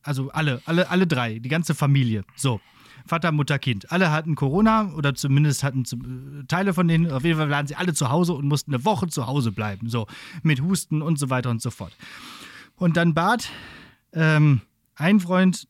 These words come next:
daf-, darum, dass ich, ähm, ihm meinen, ähm, ich hab so einen kleinen Fender Mustang Gitarren Kopfhörerverstärker. So, den kannst du an die Gitarre direkt anschließen und dann kannst du Kopfhörer reintun und hast einen sehr schönen,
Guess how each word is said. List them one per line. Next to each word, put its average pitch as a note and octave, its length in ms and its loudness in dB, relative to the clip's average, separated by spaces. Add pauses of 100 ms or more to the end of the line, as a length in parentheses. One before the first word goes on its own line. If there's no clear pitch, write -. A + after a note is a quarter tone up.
daf-, D#3+ 320 -4
darum, D#3 580 4
dass D#3 300 -2
ich, D#3+ 440 -4
ähm, C#3+ 520 2
ihm F3+ 340 2
meinen, D3 920 0
ähm, B2+ 720 0
ich C#3+ 120 -6
hab F3 100 -4
so - 100 -4
einen C#3+ 100 0
kleinen E3 360 0
Fender F#3+ 480 0
Mustang F3 560 2
Gitarren E3+ 540 0
Kopfhörerverstärker. A#2 1120 -2 (420)
So, B2 220 0 (480)
den C3 100 2
kannst D3 280 0
du F3 60 0
an C#3+ 140 2
die C3 80 0
Gitarre C3+ 380 0
direkt A2+ 260 -4
anschließen A3 540 4
und D3+ 140 2
dann C#3+ 120 2
kannst C3+ 160 2
du A#2+ 60 -4
Kopfhörer G3 360 2
reintun F#3 380 2
und C#3+ 120 6
hast D3 180 0
einen C3+ 120 2
sehr F3+ 220 2
schönen, G3+ 500 2